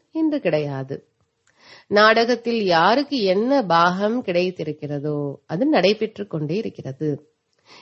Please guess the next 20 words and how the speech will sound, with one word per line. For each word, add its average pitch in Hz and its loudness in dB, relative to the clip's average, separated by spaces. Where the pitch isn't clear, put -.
இதில் 262 4
நாம் 240 4
யாருக்கும் 214 2
மகிமை 208 0
செய்ய 185 -4
வேண்டியதில்லை. 208 -4
"நீங்கள் 196 6
எனக்கு 208 0
ஏன் 254 2
மகிமை 220 2
செய்கிறீர்கள்?" 185 0
என்று 170 -4
தந்தையும் 247 2
கேட்கின்றார். 156 -4
தூய்மை 330 6
இல்லாதவர்களை 226 2
தூய்மை 233 -4
ஆக்குவது 170 -4
எனது 180 -4
கடமையாகும். 147 -4